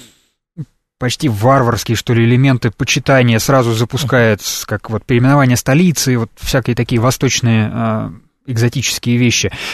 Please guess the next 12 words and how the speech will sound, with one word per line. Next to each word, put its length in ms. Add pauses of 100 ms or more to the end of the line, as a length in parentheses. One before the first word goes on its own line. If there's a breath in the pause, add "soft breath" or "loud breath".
Как 220
в 60
этой 180
системе, 580
э, 280
народились 480
такие 260
прогрессивные 600
ребята, 360
которые 340
понимают, 800
э, 520